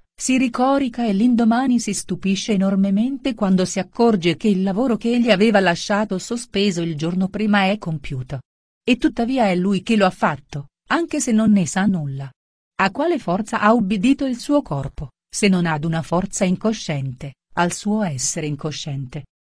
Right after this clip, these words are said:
Consideriamo ora il caso di un alcolizzato, colpito da delirium tremens. Quasi preso da un eccesso di demenza, afferra un'arma qualsiasi, coltello, martello, accetta, e colpisce,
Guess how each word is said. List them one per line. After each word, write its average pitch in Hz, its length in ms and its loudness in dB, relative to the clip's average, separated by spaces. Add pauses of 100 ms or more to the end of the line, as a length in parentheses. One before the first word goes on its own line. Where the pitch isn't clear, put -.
(200)
Consideriamo 180 800 0
ora 208 180 4
il 190 120 2
caso 214 400 2
di 175 100 0
un 170 100 2
alcolizzato, 156 920 -4 (200)
colpito 220 540 0
da 170 140 0
delirium 185 560 0
tremens. 139 640 -4 (440)
Quasi 214 440 2
preso 180 320 0
da 156 140 0
un 151 120 -2
eccesso 175 520 -2
di 151 120 -6
demenza, 156 640 -4 (200)
afferra 185 400 -2
un'arma 185 440 2
qualsiasi, 165 720 -6 (220)
coltello, 147 680 -2 (220)
martello, 151 640 -6 (220)
accetta, 156 680 -4 (160)
e 233 140 -4
colpisce, 180 720 -2